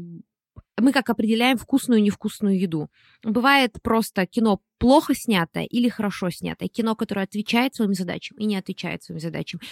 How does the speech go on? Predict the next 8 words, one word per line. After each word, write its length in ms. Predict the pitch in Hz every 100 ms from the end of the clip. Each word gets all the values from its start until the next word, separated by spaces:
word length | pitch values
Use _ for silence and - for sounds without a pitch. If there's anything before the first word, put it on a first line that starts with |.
| - -
Я 100 | 254
могу 180 | 277 277
с 80 |
одинаковым 420 | - 240 240 220 202
удовольствием 420 | 202 208 - 185
смотреть 400 | 196 185 202 -
эту, 380 | - 170 165 - - - _ -
э, 180 | 180